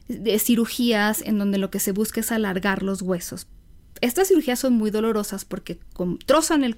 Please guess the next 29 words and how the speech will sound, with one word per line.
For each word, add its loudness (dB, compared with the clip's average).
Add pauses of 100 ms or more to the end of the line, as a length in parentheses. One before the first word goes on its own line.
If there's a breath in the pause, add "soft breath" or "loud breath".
el -4
hueso -2 (480 loud breath)
y 2
entonces, 2
digamos 0
que, -2
mm, 0 (160 loud breath)
lo 4
mantienen 4
un 4
poquito -2
separado 0
esos -4
dos -6
trozos -8
que -6
lo, -2
que -6
cortaron 0 (460 loud breath)
para 2
buscar -2
que, 0 (220)
eh, 0 (420)
pues, 0 (100)
digamos 0
que 0
el 0
cuerpo 2
naturalmente 2